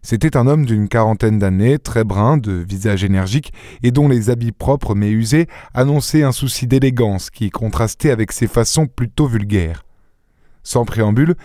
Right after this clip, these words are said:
il me dit d'une voix éraillée avec des accents qui me confirmèrent la situation sociale de l'individu : « Monsieur, en voyage dans un café, le Gil Blas m'est tombé sous les yeux. J'ai lu votre article,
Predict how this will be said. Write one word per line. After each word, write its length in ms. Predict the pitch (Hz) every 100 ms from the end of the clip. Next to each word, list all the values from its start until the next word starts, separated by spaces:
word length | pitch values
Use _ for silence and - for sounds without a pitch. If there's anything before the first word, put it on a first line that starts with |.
| - -
il 140 | 113
me 160 | 123 120
dit 180 | 147
d'une 220 | 139 113 107
voix 220 | 110 -
éraillée 520 | 135 113 104 110 147 117
avec 240 | 95 92
des 240 | 104 92
accents 320 | 104 - 131 123
qui 160 | -
me 160 | 92 87
confirmèrent 640 | 117 107 - 104 113 104
la 100 | 92
situation 580 | - 107 - 104 - 104
sociale 440 | - 95 - 123
de 100 | 104
l'individu : « 680 | 98 98 104 95 87 110 143 - _ _ _ _ _ -
Monsieur, 500 | 113 135 127 110 90 80 _ _ _ - _ - -
en 100 | 101
voyage 440 | 113 123 131 131 113
dans 260 | 110 104
un 40 | 104
café, 380 | 110 - 147 143
le 120 | 110
Gil 180 | 104 104
Blas 380 | 120 117 - 113
m'est 160 | 107
tombé 340 | - 113 110 120
sous 160 | -
les 220 | 110 101 104
yeux. 220 | 131 - - _ _ _ _ -
J'ai 140 | 110
lu 80 | 131
votre 240 | 120 113
article, 460 | 113 - 139 113